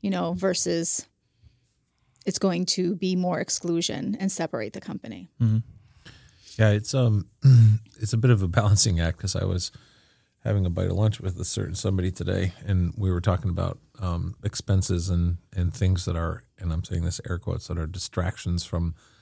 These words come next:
Speaker 3: um, our core mission of generating billable hours. And,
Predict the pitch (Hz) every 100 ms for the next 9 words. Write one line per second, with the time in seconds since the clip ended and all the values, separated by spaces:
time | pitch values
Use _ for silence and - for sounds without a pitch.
0 | _ - _ - 90 82 80 90 - -
1 | 90 87 87 - 85 82 - 87 82 82
2 | 82 82 85 87 85 - - - 104 -
3 | - _ _ _ _ - 95 87 85